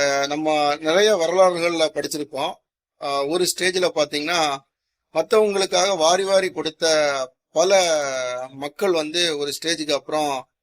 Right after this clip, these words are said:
தன்னுடைய குடும்ப உறுப்பினர்களுக்கு எதுவுமே செய்யாம போயிருப்பாங்க. அந்த குடும்ப உறுப்பினர்கள் வாழ்க்கையில ரொம்ப கஷ்டத்தை அனுபவிச்சு வாழ்ந்துட்டு இருப்பாங்க. ஆனா இந்த மாதிரிப்பட்ட வக்ஃபு செய்யறதுனால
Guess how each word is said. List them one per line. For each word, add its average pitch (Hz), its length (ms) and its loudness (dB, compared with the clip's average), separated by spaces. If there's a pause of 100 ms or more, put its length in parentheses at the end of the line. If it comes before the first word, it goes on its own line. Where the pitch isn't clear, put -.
(140)
தன்னுடைய 175 380 -2
குடும்ப 240 320 0
உறுப்பினர்களுக்கு 170 840 -2
எதுவுமே 170 360 -4
செய்யாம 160 460 -2
போயிருப்பாங்க. 135 640 -4 (400)
அந்த 185 280 -2
குடும்ப 220 360 0
உறுப்பினர்கள் 180 640 0 (320)
வாழ்க்கையில 156 400 2
ரொம்ப 175 280 -4
கஷ்டத்தை 160 500 -2
அனுபவிச்சு 147 420 -4
வாழ்ந்துட்டு 143 480 -4
இருப்பாங்க. 120 360 -6 (480)
ஆனா 190 280 2
இந்த 220 540 0
மாதிரிப்பட்ட 185 800 0
வக்ஃபு 185 460 0 (100)
செய்யறதுனால 170 760 0